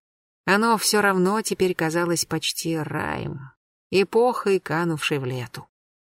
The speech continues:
Похоронив своих мертвецов тогда, в прошлом, в доме на озере всё равно мечтали о будущем, грезили о счастье.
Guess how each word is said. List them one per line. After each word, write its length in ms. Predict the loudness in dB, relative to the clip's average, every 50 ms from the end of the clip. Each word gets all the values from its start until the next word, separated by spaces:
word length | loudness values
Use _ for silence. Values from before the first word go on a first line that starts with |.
| _ _ _ _ 0
Похоронив 640 | 0 2 2 2 2 4 4 4 2 0 -2 -4 -6
своих 460 | -4 -2 2 4 4 4 2 2 2
мертвецов 720 | 2 2 2 0 0 0 0 0 0 0 0 0 0 0
тогда, 420 | -2 -4 -2 -2 0 0 0 0 0
в 80 | -2
прошлом, 640 | -2 0 2 4 4 2 2 0 0 0 0 0 -2 _ _ _ _ _ _ 0
в 160 | 2 2 4
доме 300 | 4 4 4 4 2 2
на 160 | 2 2 2
озере 420 | 4 4 4 4 4 6 6 6
всё 220 | 4 4 2 2 2
равно 320 | 2 2 2 0 -2 -2
мечтали 520 | -2 -4 -4 -4 -4 -4 -2 -2 0 0 0
о 140 | 0 0
будущем, 680 | 0 0 2 0 0 0 0 -2 -2 -2 -2 -6 -10 -16 _ _ _ _ _ _ _ 2
грезили 540 | 2 4 6 6 6 4 4 2 0 0
о 100 | -2 -4
счастье. 640 | -4 -6 -8 -8 -8 -10 -10 -10 -10 -10 -12 -14 -16